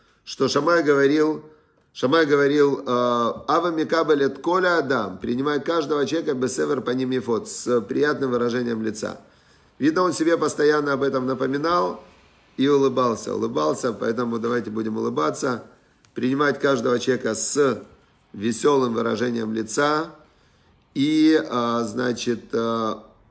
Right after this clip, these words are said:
сделать Тору постоянным занятием, что мы стараемся делать с десяти до десяти двадцати занимаемся.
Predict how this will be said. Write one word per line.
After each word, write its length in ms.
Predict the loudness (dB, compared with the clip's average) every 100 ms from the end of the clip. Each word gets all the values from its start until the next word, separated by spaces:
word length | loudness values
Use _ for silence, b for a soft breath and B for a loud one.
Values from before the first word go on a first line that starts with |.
| _
сделать 460 | -8 0 4 4 4
Тору 240 | 2 2
постоянным 560 | 0 -2 0 0 0 -4
занятием, 600 | -4 -2 -2 -2 -2 -4
что 240 | -4 -2
мы 140 | -2 -2
стараемся 580 | -4 -4 -2 -2 -4 -4
делать 320 | -2 -2 -4
с 60 |
десяти 340 | -6 -8 -6 -4
до 120 | -4
десяти 280 | -6 -6 -4
двадцати 380 | -4 -4 -6 -4
занимаемся. 800 | -4 -4 -2 -4 -4 -6 -8